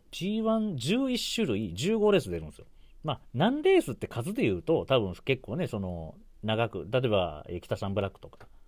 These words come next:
っていうのとか、えー、まあね、さっきのアーモンドアイとか、ブエナビスタとか、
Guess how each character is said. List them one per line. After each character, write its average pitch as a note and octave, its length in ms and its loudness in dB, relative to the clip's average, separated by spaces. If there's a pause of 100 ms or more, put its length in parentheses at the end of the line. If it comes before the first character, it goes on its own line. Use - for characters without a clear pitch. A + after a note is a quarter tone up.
(160)
っ - 40 -20
て F#3 80 2
い G3 40 4
う G3+ 60 2
の D#3+ 100 -4
と - 160 -6
か、 F3+ 320 2 (120)
え F#2+ 400 0
ー、 F2 40 -6
ま E2+ 500 -4
あ - 60 -12
ね、 D3 140 -4
さ G#2+ 100 -4
っ - 40 -2
き F#2 40 -6
の F2+ 220 -6
ア F#2 40 -4
ー - 20 -6
モ F2+ 120 -8
ン - 20 -12
ド E2 80 -10
ア D#2+ 40 -8
イ D2+ 60 -12
と E2 80 -12
か、 D#2+ 60 -8
ブ D#2+ 100 -8
エ E2+ 60 -8
ナ E2+ 80 -10
ビ D#2+ 80 -8
ス - 80 -20
タ - 100 -16
と - 80 -20
か、 D2 200 -18